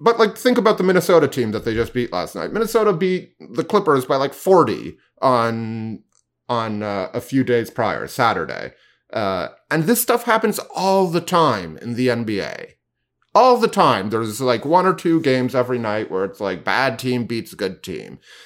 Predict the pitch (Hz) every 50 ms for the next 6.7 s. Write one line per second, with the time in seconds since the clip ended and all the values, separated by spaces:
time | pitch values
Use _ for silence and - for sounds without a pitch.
0 | - _ _ - 113 123 123 117 117 113 110 113 113 113 113 113 110 104 - -
1 | - - - - - - - 165 147 143 135 131 - - 139 143 135 135 131 -
2 | - 156 131 - - 226 208 214 - 247 185 175 160 147 120 113 113 120 127 135
3 | 127 - - 120 117 113 107 110 120 139 147 151 143 131 120 120 123 123 123 123
4 | 120 107 110 95 - 101 90 95 92 92 85 92 92 - - 98 107 - - -
5 | - - 190 185 180 156 143 131 - 135 143 - - 135 135 139 135 131 - -
6 | 127 123 127 127 - 107 107 98 90 90 87 92 92 -